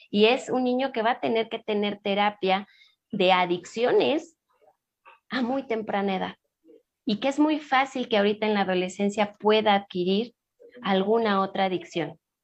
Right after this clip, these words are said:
el alcohol, las drogas, para poder minimizar la ansiedad de este impulso que obviamente,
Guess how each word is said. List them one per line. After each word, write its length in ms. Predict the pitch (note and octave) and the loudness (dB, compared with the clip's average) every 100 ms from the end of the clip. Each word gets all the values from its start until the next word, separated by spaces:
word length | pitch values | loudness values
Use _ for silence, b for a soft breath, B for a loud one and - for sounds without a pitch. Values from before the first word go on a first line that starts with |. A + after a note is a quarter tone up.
| _ _ - | _ _ -12
el 160 | G3 E3+ | -6 -2
alcohol, 420 | D#3 D#3+ G3 F#3 F#3+ - - | -2 2 4 4 0 -12 -12
las 140 | C#3+ D#3+ | -10 0
drogas, 480 | F#3+ G#3 F3 E3 - B B | 4 4 2 -2 -6 B B
para 380 | - G3 G3 G3 | 2 4 4 2
poder 540 | G3+ G3+ A3 B3+ C#4+ - - A3 | 0 2 4 2 -2 -16 -4 0
minimizar 760 | G#3+ G#3 G3+ G3 G3+ C4 C#4+ | 2 2 2 0 -2 -2 0
la 120 | D#4 C#4+ | 0 -4
ansiedad 520 | C4+ G#3 G3+ A3+ B3 | -6 -6 0 2 2
de 180 | A3 G#3+ | 0 -2
este 220 | A3+ G3+ | -4 -2
impulso 880 | G3+ - - D4 E4 - A3 G#3 - B B B - | -2 -4 -4 0 0 -2 -4 -4 -6 B B B 0
que 140 | F#3+ | 2
obviamente, 760 | G3 G#3+ A3+ A#3+ B3 A#3 C4+ | 4 2 2 0 0 -2 -4